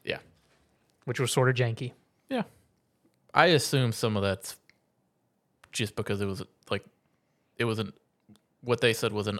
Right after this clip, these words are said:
Speaker 1: unexpected additional beta.
Speaker 2: Yeah.
Speaker 1: So assuming some of that was probably old. <laughs>
Speaker 2: 'Cause they wanted to server test it.
Speaker 1: Which is, which is what I was telling, uh, buddy I was playing with. I was like,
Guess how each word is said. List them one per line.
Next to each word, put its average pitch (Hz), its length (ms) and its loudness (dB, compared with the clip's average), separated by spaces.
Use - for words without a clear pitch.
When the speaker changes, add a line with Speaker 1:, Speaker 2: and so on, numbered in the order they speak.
Speaker 1:
unexpected 107 760 -4
additional 110 440 -2
beta. 107 320 0
Speaker 2:
Yeah. 123 380 0
Speaker 1:
So 95 320 -12
assuming 113 540 0
some 107 160 -4
of 101 120 -4
that 101 180 0
was 95 80 -10
probably 95 340 -6
old. 92 300 -6
<laughs> - 40 -14
Speaker 2:
'Cause 139 180 2
they 135 100 2
wanted 127 320 -2
to 117 40 -4
server 123 380 0
test - 340 -6
it. 156 140 -8
Speaker 1:
Which 104 240 -8
is, 101 80 -4
which 113 320 -4
is 98 80 -4
what 101 100 2
I 98 60 4
was 92 80 -4
telling, 92 360 -6
uh, 92 160 -8
buddy - 180 -8
I - 40 -8
was 82 80 -12
playing 90 220 -8
with. 95 120 -10
I 98 40 -8
was 92 100 -10
like, 98 120 -12